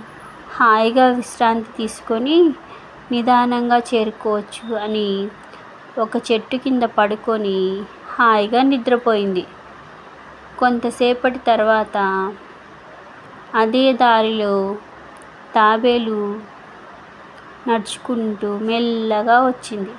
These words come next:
చెట్టు కింద నిద్రపోతున్న కుందేలుని చూసింది, కానీ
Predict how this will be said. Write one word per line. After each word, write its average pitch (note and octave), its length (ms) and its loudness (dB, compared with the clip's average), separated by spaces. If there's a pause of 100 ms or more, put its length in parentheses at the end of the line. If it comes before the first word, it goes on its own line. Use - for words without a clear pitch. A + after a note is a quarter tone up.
(1900)
చెట్టు A#3 240 0
కింద B3+ 280 -2
నిద్రపోతున్న A3 1300 -2
కుందేలుని A#3 760 -2
చూసింది, G#3+ 440 -6
కానీ G3+ 800 -2